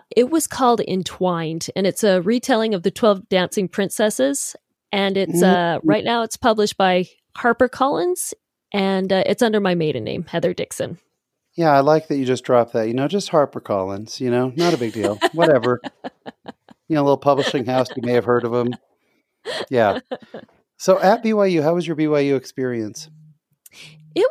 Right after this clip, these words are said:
Speaker 1: was amazing. I really feel so blessed to go to B Y U. Um, originally, you know, they said, uh, "You, your grades aren't good enough to get into B Y U, and you'll probably never get in." And that was crushing to me because I felt
Speaker 2: Mm.
Speaker 1: so strongly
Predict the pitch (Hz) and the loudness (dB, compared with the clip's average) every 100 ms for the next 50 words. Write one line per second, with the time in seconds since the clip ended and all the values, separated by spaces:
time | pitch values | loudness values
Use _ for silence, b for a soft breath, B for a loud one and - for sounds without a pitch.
0 | 587 440 226 202 196 202 220 254 233 190 | 4 4 2 0 0 2 2 2 0 -2
1 | 165 175 180 - 330 320 302 294 262 240 | -2 -6 -4 0 2 0 0 -2 0 0
2 | 262 247 208 208 - 214 196 185 208 190 | 0 2 2 0 -2 -2 -2 0 0 0
3 | 180 214 226 190 - - 196 175 - 226 | 0 2 0 0 -2 -2 -2 -2 -2 0
4 | 220 294 285 285 240 202 180 202 185 190 | 2 2 0 -2 0 -2 -2 -2 0 0
5 | 196 - 190 180 175 170 b b b b | -2 0 2 2 0 -4 b b b b
6 | b _ 202 190 - 214 262 285 285 285 | b _ -2 -2 0 2 4 2 0 -4
7 | 254 - _ - 233 - 233 269 269 233 | -8 -16 _ -4 -2 2 0 2 0 0
8 | 220 220 196 180 - - 165 160 190 - | -2 0 -2 -4 -4 -2 0 0 -2 -2
9 | 185 180 170 165 165 170 214 170 151 175 | -4 -2 -2 -2 0 0 0 -4 -6 -8
10 | 180 - 185 190 170 170 180 180 165 165 | -6 -2 0 0 -2 -2 -2 -2 -2 -4
11 | - - 180 233 - 180 165 - - - | -4 -4 0 2 2 0 0 -10 -12 -10
12 | - 208 214 196 151 - 143 139 - - | 0 2 2 -2 -4 -4 -4 -6 -6 -2
13 | 214 190 190 202 160 185 - 208 262 254 | 0 0 2 4 4 2 -4 -4 -2 -2
14 | 175 185 | -2 -4